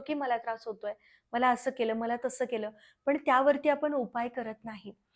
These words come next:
बऱ्याचदा आपल्या मनातल्या गोष्टी लिहिल्यामुळे सुद्धा प्रचंड फायदा होतो आणि ह्या प्रार्थनेचा सुद्धा तुम्हाला तुमचं जीवन बदलण्यासाठी फायदा होणार आहे. तुमच्यातली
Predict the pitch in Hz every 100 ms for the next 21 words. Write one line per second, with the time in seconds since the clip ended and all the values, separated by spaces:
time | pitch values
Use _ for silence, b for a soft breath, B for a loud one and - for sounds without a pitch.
0 | B B 226 262 294 320 - 247 269 320
1 | - _ - 240 294 285 262 254 262 285
2 | 269 254 - 285 262 254 240 269 277 277
3 | 277 277 240 277 262 - 254 247 262 240
4 | 214 254 240 - 220 226 b b b -
5 | 269 302 370 - _ 247 277 330 311 247
6 | 233 - 226 214 233 233 247 208 240 247
7 | 247 226 226 214 233 b b b - 254
8 | 240 285 294 247 240 214 240 233 214 208
9 | 220 226 247 - 214 - 233 247 202 190
10 | 214 233 208 208 214 202 196 202 _ _
11 | _ _ _ _ _ _ _ _ _ -
12 | 269 254 - 294 294 302 320 339